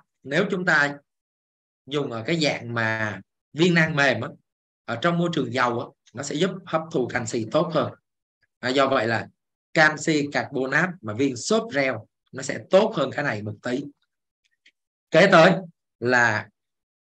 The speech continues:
canxi phosphate hoặc canxi carbonate ở dưới dạng nano, nó sẽ được đánh giá là hai sao, dễ hấp thu hơn.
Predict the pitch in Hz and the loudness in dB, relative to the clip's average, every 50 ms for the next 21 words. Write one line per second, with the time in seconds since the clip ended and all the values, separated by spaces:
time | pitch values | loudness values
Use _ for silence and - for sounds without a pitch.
0 | _ _ - 160 160 160 160 - - 170 151 143 143 - 165 - - 175 165 175 | _ _ 0 2 2 2 0 -2 0 0 0 0 0 -2 -2 0 2 2 2 0
1 | 170 - - _ - 120 - - _ - - 143 143 143 143 - 156 151 143 143 | 0 -6 -10 _ -8 -8 -8 -10 _ -2 -2 -2 0 -2 -2 -2 0 0 0 -2
2 | 143 - 143 123 113 113 123 139 - 143 170 185 175 110 113 110 135 160 151 135 | -2 -2 -4 -4 -2 -2 -4 -4 -2 -2 -2 -2 -4 -4 -4 -4 -2 -2 -2 -4
3 | - - 127 139 175 175 175 175 170 165 147 - - - - _ _ _ _ _ | -4 -6 -2 2 4 4 4 4 4 2 2 0 -4 -8 -16 _ _ _ _ _
4 | _ _ _ _ _ _ _ _ - 107 113 131 147 123 - 107 98 107 117 123 | _ _ _ _ _ _ _ _ -14 -10 -10 -8 -8 -8 -8 -8 -8 -8 -6 -4
5 | 127 120 135 147 123 110 120 120 113 - 120 113 107 - _ - - _ _ _ | -2 0 0 0 -2 -2 -2 -4 -4 -4 -6 -6 -8 -8 _ -20 -20 _ _ _
6 | _ _ _ _ _ _ _ _ - 123 127 139 156 147 131 120 107 107 120 110 | _ _ _ _ _ _ _ _ -10 -8 -6 -6 -6 -4 -4 -2 -2 0 -2 -2
7 | 101 | -4